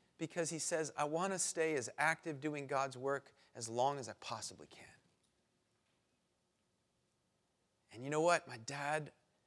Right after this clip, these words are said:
fights fears about dying, but he says, "Ah, Todd, I don't want, I don't want to lose my confidence in the gospel, my confidence in the hope." How is he not gonna do that? How are you not gonna do that?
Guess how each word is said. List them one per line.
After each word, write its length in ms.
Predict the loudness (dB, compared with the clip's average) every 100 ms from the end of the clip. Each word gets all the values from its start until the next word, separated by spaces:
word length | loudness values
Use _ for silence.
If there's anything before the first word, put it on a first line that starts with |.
| _ _ _ _ _ _ _ _ -6
fights 420 | 6 6 6 0
fears 720 | 0 0 2 0 -2 -4 -4 _ _ _ _ _ _ _ _ _ _ _ _ _ _ _ _ _ _
about 260 | 0 0 2
dying, 440 | -2 -2 -4 -6 -14 _ _ _ _
but 100 | -12
he 40 | -6
says, 320 | -4 -4 -6
"Ah, 60 | -8
Todd, 300 | 0 2 0
I 60 |
don't 260 | -4 -6 -6
want, 160 | -10 -10
I 60 | -10
don't 180 | -6 -6
want 160 | -6
to 60 | -8
lose 340 | -4 -2 0
my 140 | -2 -4
confidence 840 | -8 -6 -6 -6 -12 -14 -6 -6
in 80 | -4
the 80 | -12
gospel, 500 | -12 -12 -8 -10 -12 _ _ _ _ _ _ _ _ -12
my 40 | -12
confidence 640 | -6 -2 -2 -4 -8 -8
in 80 | -8
the 80 | -14
hope." 380 | -16 -16 -16 -20 -20 _ _ _ _ _ _ _ _ _ _ _ _ _ _ _ _ _ _ _ _
How 180 | 0 2
is 80 | 2
he 160 | 0
not 240 | 0 0 0
gonna 160 | -8
do 200 | -4 0
that? 120 | 0
How 180 | 2 2
are 100 | 4
you 180 | 4 2
not 220 | 2 0
gonna 160 | -4 -10
do 180 | -8 -4
that? 180 | -4